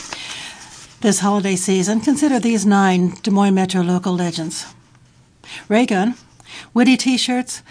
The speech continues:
and other items celebrate quirks of its local markets. It's located at five oh five East Grand Avenue in Des Moines and eight more locations around Iowa and the Midwest.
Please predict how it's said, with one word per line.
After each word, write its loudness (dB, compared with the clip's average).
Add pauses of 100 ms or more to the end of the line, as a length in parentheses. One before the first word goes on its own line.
(120)
and 2
other 4
items 2
celebrate -2 (300)
quirks -2
of 0
its -2
local -2
markets. -2 (760)
It's -8
located 0
at 0
five 2
oh 2
five 0
East -2
Grand 2
Avenue 0
in -2
Des -4
Moines -4 (300)
and 6
eight 4
more 0
locations 0
around 0
Iowa -2
and -2
the 0
Midwest. -6